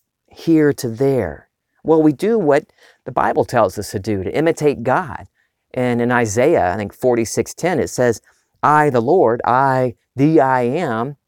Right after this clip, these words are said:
declare the end from the beginning."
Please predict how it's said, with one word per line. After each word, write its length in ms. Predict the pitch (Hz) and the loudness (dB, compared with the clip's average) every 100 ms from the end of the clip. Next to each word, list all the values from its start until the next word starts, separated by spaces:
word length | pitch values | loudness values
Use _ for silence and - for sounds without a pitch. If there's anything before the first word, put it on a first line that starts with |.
| _ _ | _ _
declare 840 | 110 123 - 151 160 135 131 139 - _ _ _ _ _ _ _ - | -6 -6 -2 2 4 4 2 -2 -6 _ _ _ _ _ _ _ -8
the 260 | 113 131 185 | -4 0 2
end 380 | 175 110 135 | 2 0 -4
from 400 | - - 147 156 | -6 0 0 2
the 100 | 160 | 0
beginning." 680 | 156 165 208 190 101 98 - | 0 0 0 0 -4 -8 -14